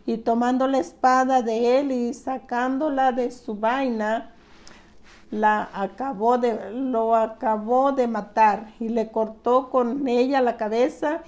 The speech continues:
Y cuando los filisteos vieron a su paladín muerto, huyeron. Levantándose luego los dos de Israel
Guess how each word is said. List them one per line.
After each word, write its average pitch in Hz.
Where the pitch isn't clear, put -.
Y 233
cuando 233
los 226
filisteos 240
vieron 254
a 240
su 220
paladín 214
muerto, 247
huyeron. 202
Levantándose 240
luego 262
los 226
dos 233
de 269
Israel 269